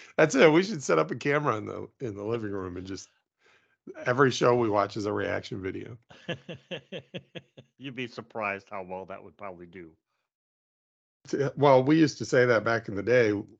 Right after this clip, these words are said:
Speaker 1: when we were, we used to say we wish there was a way we could record when we get together as, as a friend group, because
Speaker 2: Mm-hmm.
Speaker 1: s-, all sorts of funny stuff would happen. And, uh,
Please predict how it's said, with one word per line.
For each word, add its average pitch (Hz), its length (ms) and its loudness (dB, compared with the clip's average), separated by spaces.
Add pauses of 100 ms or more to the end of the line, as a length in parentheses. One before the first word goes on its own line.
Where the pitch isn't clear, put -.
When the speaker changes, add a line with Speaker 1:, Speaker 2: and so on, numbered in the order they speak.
(160)
Speaker 1:
when 110 140 0
we 110 100 0
were, 107 220 -4
we 120 300 0 (120)
used 120 280 -2
to 113 80 -6
say 120 180 4
we 117 160 4
wish 120 220 2
there 123 100 4
was 107 80 2
a 110 60 2
way 110 200 4
we 107 220 2
could 104 220 -4
record 117 500 2
when 107 100 2
we 104 100 -2
get 110 200 -2
together 110 500 2 (420)
as, 104 300 2 (100)
as 107 140 0
a 101 80 -2
friend 117 320 2
group, 143 300 0 (760)
because 117 380 4
Speaker 2:
Mm-hmm. - 80 -20 (320)
Speaker 1:
s-, - 160 -20 (140)
all 120 160 4
sorts 127 280 0
of 127 80 -8
funny 123 220 2
stuff 117 380 -2
would 139 80 2
happen. 139 400 -2 (880)
And, 110 300 -2
uh, 101 260 -2